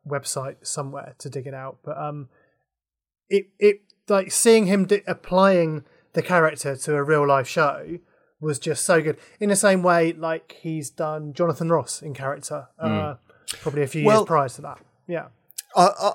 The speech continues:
Speaker 3: okay, then, to answer your original question, I think the one arena Alan doesn't suit is live in character with real people.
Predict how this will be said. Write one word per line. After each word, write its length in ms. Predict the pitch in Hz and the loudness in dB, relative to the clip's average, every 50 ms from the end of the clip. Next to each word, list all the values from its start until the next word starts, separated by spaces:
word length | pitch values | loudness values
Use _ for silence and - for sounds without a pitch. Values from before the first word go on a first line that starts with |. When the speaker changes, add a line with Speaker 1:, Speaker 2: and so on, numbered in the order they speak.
| - - 208 | 2 2 2
Speaker 3:
okay, 280 | 180 - - 175 139 127 | 2 4 4 2 2 4
then, 220 | 123 123 120 120 | 4 2 2 2
to 160 | - - 160 180 | 0 2 2 2
answer 280 | 180 175 - - 156 | 2 2 0 -2 0
your 100 | 147 139 | 0 2
original 360 | 139 151 143 120 123 123 120 | 2 2 0 0 -2 -4 -4
question, 500 | 123 - 123 110 101 - - - 110 113 | -2 -2 -2 -2 -2 -4 -6 -6 -6 -6
I 140 | - 110 127 | -4 -4 -6
think 360 | - - 147 139 127 - - | -4 -2 -2 -2 -2 -2 -4
the 80 | - 131 | -6 -6
one 560 | 113 104 131 131 127 123 123 123 120 120 120 - _ _ _ _ _ _ _ _ _ _ _ _ _ _ _ - | -4 0 0 2 2 2 2 2 0 -2 -4 -6 _ _ _ _ _ _ _ _ _ _ _ _ _ _ _ -2
arena 420 | 139 127 123 135 135 127 123 120 | -2 0 0 0 0 0 0 -2
Alan 360 | 117 - 120 123 127 123 123 | -2 0 0 0 0 0 -2
doesn't 300 | 107 120 117 101 123 - | -2 -2 -4 -4 -4 -4
suit 360 | - - - 120 113 104 - | -4 -2 -2 -2 -4 -4 -6
is 220 | 117 107 95 - - _ _ _ _ - | -8 -8 -10 -12 -14 _ _ _ _ -8
live 460 | 127 120 123 117 117 113 107 101 113 | -4 -2 0 0 0 -2 -2 -4 -6
in 160 | 107 107 - | -6 -6 -8
character 640 | - 123 - 64 64 - - - - - - 107 107 - _ _ _ _ _ _ - | -8 -8 -6 -6 -6 -8 -10 -10 -8 -8 -8 -8 -10 -14 _ _ _ _ _ _ -8
with 240 | 139 131 131 117 101 | -4 -2 -2 -2 -2
real 280 | 110 123 120 120 113 | -2 -2 -2 -2 -4
people. 520 | 110 - 123 120 113 - - 113 113 123 | -4 -4 -6 -6 -6 -8 -10 -12 -12 -12